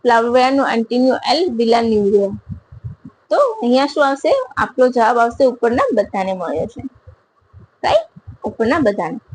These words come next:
સફીના હુસૈન કેમ અગત્યનું છે? તો તેઓ ભારતના છે,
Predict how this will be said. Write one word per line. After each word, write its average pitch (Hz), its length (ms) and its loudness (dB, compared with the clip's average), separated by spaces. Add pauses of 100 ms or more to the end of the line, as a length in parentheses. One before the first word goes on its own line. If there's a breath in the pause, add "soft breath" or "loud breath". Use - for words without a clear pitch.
(300)
સફીના 320 420 -2
હુસૈન 233 500 -2 (440)
કેમ 302 200 2
અગત્યનું 262 480 0
છે? 302 180 -6 (340)
તો 320 80 -12
તેઓ 330 260 -2
ભારતના 185 540 -4
છે, 190 160 -12